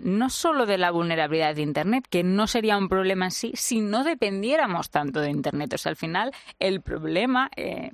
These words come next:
más grande que tenemos es nuestra dependencia de Internet para todo, ¿no? A nivel sistémico y a nivel individual,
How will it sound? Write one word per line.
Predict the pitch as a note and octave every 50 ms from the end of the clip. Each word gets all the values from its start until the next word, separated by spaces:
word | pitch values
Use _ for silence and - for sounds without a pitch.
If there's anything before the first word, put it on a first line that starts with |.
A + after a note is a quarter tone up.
| - -
más | - - A3+ D#3 F#3+ A3 G3+ F3
grande | F3 F#3+ A3+ A#3+ A#3+ A3 F3+
que | F#3+ -
tenemos | F3 F3 G#3+ A#3+ C4+ B3+ -
es | A#3+ A#3+ C4+
nuestra | C4 C4 A3+ - - - F3 D#3+
dependencia | D3+ D3 - - C#3+ C#3 E3 G#3+ A#3+ - B3 A3
de |
Internet | G#3+ F#3+ G3 F#3+ G#3 A#3 - - - - - _ -
para | F#3+ E3+ D#3 C#3+ C#3+
todo, | - - C4+ C#4 A3+ E3+ E3+
¿no? | A3 C4 C4 - -
A | F#3 F3+ F3+
nivel | F3+ F3 F3 E3 F#3 G3 G3+ G3+ - - - - -
sistémico | - - - A3 F#3 - - - - A3+ B3 B3+ C4 B3+ - - C#4 D4+ E4+ -
y | - G3 F#3+ F#3
a | E3 D#3+
nivel | E3+ E3+ D#3+ E3 F3+ F#3+ G#3
individual, | G#3 G#3+ G#3 A3 G#3+ G3+ G#3+ G#3+ G3+ G#3 G#3+ A3+ A3+ A#3 B3+ E4+